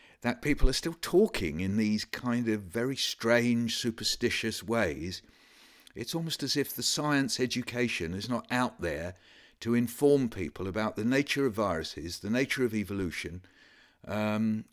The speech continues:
and in this case, the nature of death. I mean, I just was utterly bewildered by it. So there we are, and then I got it. <laughs> Ha ha. Who's laughing now?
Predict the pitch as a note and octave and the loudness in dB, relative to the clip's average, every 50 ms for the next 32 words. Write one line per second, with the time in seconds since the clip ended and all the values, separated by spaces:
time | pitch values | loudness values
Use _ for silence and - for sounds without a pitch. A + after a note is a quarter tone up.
0 | _ - A2+ B2 A#2+ A2 A#2 C3+ C3 - - - - G2 G#2 - E2+ F#2+ G#2+ A#2+ | _ 0 2 4 6 6 6 4 2 0 -4 -4 -4 -6 -6 -8 -8 -6 -2 -2
1 | B2 A#2+ - - A#2 B2 A#2+ A#2+ - B2+ D#3 E3 - - - - - - D#3+ - | -2 -2 0 -2 -2 -2 -2 -2 -2 -2 -2 -2 -4 -8 -12 -14 -12 -10 -8 -4
2 | G3 - - - A#3+ A3+ - - - - - - - - - - A#2 B2 - C#3 | -2 0 2 2 0 0 -4 -10 -16 -20 -20 -20 -20 -20 -10 -8 -6 -2 -2 -2
3 | - - - B2+ A#2+ - - - C3+ B2+ - - C3+ C#3 C#3 C#3+ C#3+ C#3 D3 D#3 | -2 -2 -4 -4 -6 -4 -4 -4 -4 -2 -2 0 0 0 0 2 2 4 4 4
4 | C#3+ F2 D2+ - F2+ D#2 D#2 E2+ F2 - - - _ - - - - - - A#2+ | 2 -2 -4 -4 -4 -4 -4 -4 -6 -8 -14 -20 _ -20 -20 -20 -18 -4 0 2
5 | A#2+ A#2+ C3 A#2+ G2 F2+ G2 G#2+ G#2+ G#2+ A#2+ A#2 A#2+ B2 B2 A#2+ - D#2+ D#2+ E2 | 4 4 4 4 4 2 2 0 2 2 4 4 4 4 4 2 2 0 -2 -2
6 | - - - - - - C#3 A#2+ G#2 A#2+ F#2 D2 - _ _ - - - _ _ | -4 -6 -12 -16 -6 -2 0 0 0 0 -2 -4 -6 _ _ -20 -20 -20 _ _
7 | _ - B2 B2+ A2+ A2+ A2+ A2+ G2+ - A2 G#2 A2+ B2+ A2+ F2 - | _ -2 0 0 2 2 0 0 0 0 -2 0 0 2 0 -2 -4